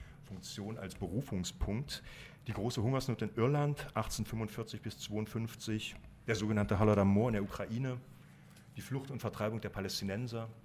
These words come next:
die Vernichtung der Tutsi in Ruanda und so weiter. Waren die Ansprüche auf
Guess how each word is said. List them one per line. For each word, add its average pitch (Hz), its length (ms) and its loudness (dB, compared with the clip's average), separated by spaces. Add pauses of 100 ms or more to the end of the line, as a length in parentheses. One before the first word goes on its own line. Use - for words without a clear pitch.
(280)
die 101 60 -8
Vernichtung 110 340 -4
der - 160 -6
Tutsi 127 280 -6
in 107 60 -6
Ruanda 92 540 -4 (380)
und 95 180 -2
so 90 160 -4
weiter. 67 320 -10 (1800)
Waren 131 440 4
die - 100 -2
Ansprüche 113 800 -2 (100)
auf 90 160 -4